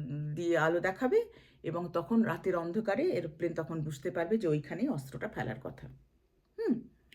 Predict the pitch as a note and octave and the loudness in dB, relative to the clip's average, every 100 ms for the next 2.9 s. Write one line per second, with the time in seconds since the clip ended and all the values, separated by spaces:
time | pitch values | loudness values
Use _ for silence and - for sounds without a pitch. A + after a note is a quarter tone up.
0 | - - _ _ _ - - C#4+ C4+ - | -20 -20 _ _ _ 2 8 10 10 8
1 | D4+ E4 D4+ D4 D4 C#4+ C#4 A#3 B3+ B3+ | 6 4 6 6 8 8 8 8 8 8
2 | C4 C#4 A#3 A#3 A#3+ A3+ - G3+ - | 4 4 6 8 6 4 -8 -10 -10